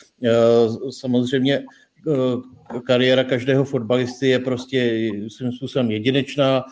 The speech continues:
My máme v hlavě prostě takové ty ideální příklady v devadesátých letech, prostě jak se tady někomu z-, zadařilo, eh, tak šel vlastně polovina če-, reprezentace hrála německou Bundesligu,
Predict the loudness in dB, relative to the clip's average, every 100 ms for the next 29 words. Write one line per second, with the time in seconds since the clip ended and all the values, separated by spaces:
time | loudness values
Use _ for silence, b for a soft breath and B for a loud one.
0 | B B -8 -2 0 2 4 4 2 -2
1 | -6 -8 -4 -2 0 0 -2 -4 -4 -4
2 | 0 0 0 0 4 4 4 2 0 -6
3 | -6 0 0 0 -4 B B -4 0 0
4 | 0 0 0 -2 -2 -2 -2 -4 -6 -4
5 | -2 -2 -4 -4 -2 -2 -2 -2 -2 -2
6 | -2 -4 -6 -4 -2 -2 0 0 0 -2
7 | -12 -20 _ -2 2 2 0 -4 -8 -4
8 | -4 -4 -8 -14 -12 -10 -8 -2 0 0
9 | 0 -2 -6 -6 -8 -14 _ _ -6 -4
10 | -4 -4 -4 -4 -2 -2 2 2 2 2
11 | 0 -2 -4 -2 -2 -2 0 0 0 -2